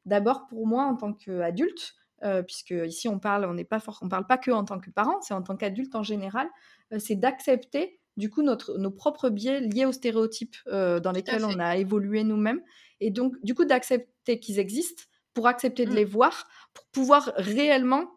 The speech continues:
Speaker 1: euh, les contourner et, euh, finalement vraiment, euh, les, euh, les, les virer en fait de nos, euh,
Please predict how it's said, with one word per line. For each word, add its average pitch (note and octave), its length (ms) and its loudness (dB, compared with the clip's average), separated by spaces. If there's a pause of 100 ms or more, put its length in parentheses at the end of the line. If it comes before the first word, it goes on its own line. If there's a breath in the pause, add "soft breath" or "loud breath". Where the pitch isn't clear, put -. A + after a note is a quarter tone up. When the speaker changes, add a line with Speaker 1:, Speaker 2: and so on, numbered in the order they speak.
Speaker 1:
euh, G3 160 4
les G#3+ 160 2
contourner B3+ 560 2 (100)
et, G3+ 240 2
euh, F#3+ 180 4
finalement A3+ 440 0
vraiment, C4 480 2
euh, F3+ 160 2
les, G3+ 300 2
euh, F3 320 2
les, F3 280 -2
les E3 120 -4
virer A3+ 320 0
en - 80 -6
fait G3+ 260 -6
de F3 80 -6
nos, E3+ 320 -4
euh, - 80 -8